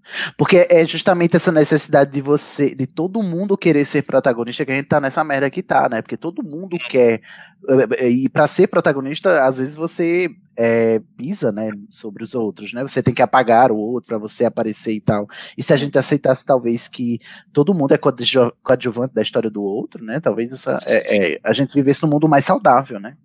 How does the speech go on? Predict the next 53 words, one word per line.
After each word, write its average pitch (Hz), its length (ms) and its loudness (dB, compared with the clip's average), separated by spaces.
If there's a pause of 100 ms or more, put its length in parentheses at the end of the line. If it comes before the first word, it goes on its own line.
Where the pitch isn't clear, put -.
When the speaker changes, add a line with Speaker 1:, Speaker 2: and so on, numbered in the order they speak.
(300)
Speaker 2:
Sim, 110 260 -4
exatamente. 113 680 -8
A 107 60 -2
gente 139 280 -4 (120)
é - 100 0
protagonista 113 500 -6
da 101 40 -10
nossa 98 240 -4
própria 98 260 -10
vida, 117 300 -12 (320)
mas 113 120 -2
a 113 60 -4
gente 120 240 -4
também 131 320 -2
é 123 60 -2
coadjuvante 107 500 -6
da 104 60 -10
história 104 260 -6
dos - 180 -12
outros. 98 280 -10
E - 20 -6
a 101 60 -4
gente 110 200 -4
tem 127 120 -4
que - 80 -6
saber 120 160 -6
reconhecer 107 420 -6
isso 104 180 -6
quando 113 140 -18
a 110 40 -10
gente - 120 -6
tá 101 140 -4
se - 100 -2
relacionando 107 400 -8
com 131 100 -16
o 120 40 -8
outro. - 180 -12 (340)
E 139 80 -2
isso 170 200 0
foi 156 120 -6
uma 143 100 -6
coisa 139 220 -6
que 135 120 -4
Hermione 120 280 -8
fez - 280 -6
como 131 180 -20
ninguém. 135 320 -8 (440)
Melhor 107 220 0
que - 80 -8
Speaker 1:
Excelente. 101 400 -6
Speaker 2:
ninguém. 98 280 -6
Speaker 1:
Bem 98 120 0
melhor. 101 300 0